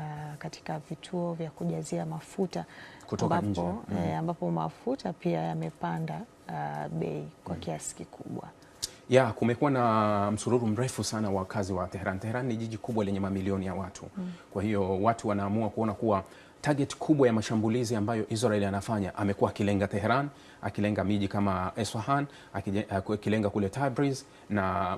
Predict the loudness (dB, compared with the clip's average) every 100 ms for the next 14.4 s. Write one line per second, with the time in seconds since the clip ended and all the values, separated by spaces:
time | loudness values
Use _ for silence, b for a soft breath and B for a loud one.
0 | 0 4 6 8 6 6 4 6 6 4
1 | 2 2 2 0 2 2 4 2 4 2
2 | 4 4 2 2 2 2 0 2 2 0
3 | -2 -4 -4 B B B 4 6 6 4
4 | -4 -2 2 4 4 4 -2 -12 -6 2
5 | 6 8 10 10 10 8 8 6 4 2
6 | 4 2 2 0 2 4 4 2 2 0
7 | 2 6 6 4 -2 -2 -2 -2 -4 -2
8 | 0 2 4 4 2 0 -2 2 2 4
9 | 0 -2 B B 8 12 12 12 10 8
10 | 6 6 6 6 6 4 4 4 2 6
11 | 6 6 B B 6 6 8 8 8 6
12 | 4 4 6 6 6 4 4 4 6 6
13 | 4 2 2 4 4 4 0 2 4 4
14 | 2 4 2 2